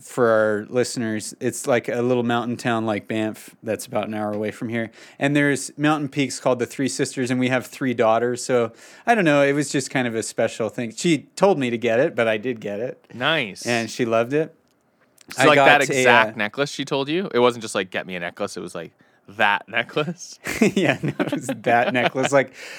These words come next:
Speaker 1: like, she went to the mall, took a picture of that necklace, and then texted me and said, "Buy this necklace." <laughs> And so I did.
Speaker 2: Nice, nice.
Speaker 1: Yeah, and then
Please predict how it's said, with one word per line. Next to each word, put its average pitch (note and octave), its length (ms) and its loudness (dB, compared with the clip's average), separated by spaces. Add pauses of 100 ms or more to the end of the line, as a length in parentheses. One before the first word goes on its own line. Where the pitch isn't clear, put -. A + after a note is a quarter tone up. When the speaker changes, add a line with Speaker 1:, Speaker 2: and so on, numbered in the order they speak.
(120)
Speaker 1:
like, D#3+ 160 6
she F#3 120 -4
went F3+ 200 4
to F3+ 40 -6
the F#3 80 2
mall, D3+ 300 6
took E3+ 180 -4
a D3+ 80 2
picture - 400 2
of B2 200 2
that C3 280 6
necklace, - 560 4 (120)
and B2+ 180 4
then B2 240 0
texted D#3 500 2
me C3 160 2
and A#2+ 140 0
said, B2 320 0
"Buy B2+ 320 6
this A#2+ 320 -2
necklace." A2 580 -6 (220)
<laughs> C3+ 60 -6 (760)
And A#3 720 0
so - 200 0
I D3+ 120 4
did. C3 260 0
Speaker 2:
Nice, - 220 -12
nice. F#2 480 -14 (720)
Speaker 1:
Yeah, B2+ 300 4
and E3 160 0
then E3+ 380 0